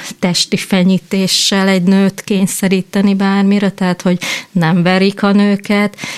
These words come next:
és ugye alkoholt sem isznak, vagy nagyon ritkán, tehát, hogy az alkoholizmusból adódó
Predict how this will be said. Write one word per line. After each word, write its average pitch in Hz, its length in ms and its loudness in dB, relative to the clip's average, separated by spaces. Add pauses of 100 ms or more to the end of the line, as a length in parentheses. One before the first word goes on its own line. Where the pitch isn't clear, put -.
(100)
és - 180 -2
ugye 190 320 2 (120)
alkoholt 175 760 0
sem 185 260 2
isznak, 196 680 0
vagy 156 160 -2
nagyon 175 380 -2
ritkán, 208 600 -2
tehát, 190 280 -2
hogy 190 180 -2
az 175 80 -2
alkoholizmusból 180 1800 0
adódó 175 600 0